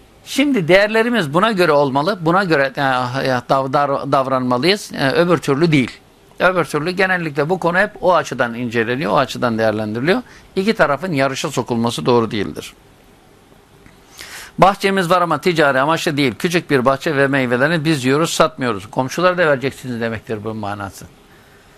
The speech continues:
Ka-, çevrede bahçeyi görenler yok mu? Bu türlü şeyler, yani bunun biraz daha detayı var ama yine de veriniz. Detayı şu, esasen zekat ne, neyde olur?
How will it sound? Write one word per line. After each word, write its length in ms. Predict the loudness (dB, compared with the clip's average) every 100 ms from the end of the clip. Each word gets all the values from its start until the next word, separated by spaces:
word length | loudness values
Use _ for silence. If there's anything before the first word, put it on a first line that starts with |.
| -20 -20 -20 _ _ -20 -20 -12 -4
Ka-, 160 | -2 -4 -4
çevrede 480 | 2 2 2 0 0
bahçeyi 400 | 0 0 -2 2
görenler 380 | 2 2 0 0
yok 260 | 0 -2
mu? 140 | -6 -10 -14 -20 -20 -20 -6
Bu 120 | -4
türlü 280 | -2 -2 -2
şeyler, 360 | -2 2 2 2
yani 320 | 0 0 -2
bunun 360 | -2 -4 -4 -6
biraz 460 | -2 2 0 2
daha 320 | 0 0 -2
detayı 360 | -4 -2 -4 -2
var 120 | 0
ama 180 | 0 -2
yine 340 | -2 -2 -2
de 180 | -2 -2
veriniz. 440 | 0 0 0 -4 -10 -20 -16 -2
Detayı 360 | 0 0 -2 -2
şu, 200 | -2 -2
esasen 560 | 0 0 0 0 -4
zekat 460 | -2 -2 0 -2 -4
ne, 200 | -4 0
neyde 260 | 0 2
olur? 320 | 2 2 -2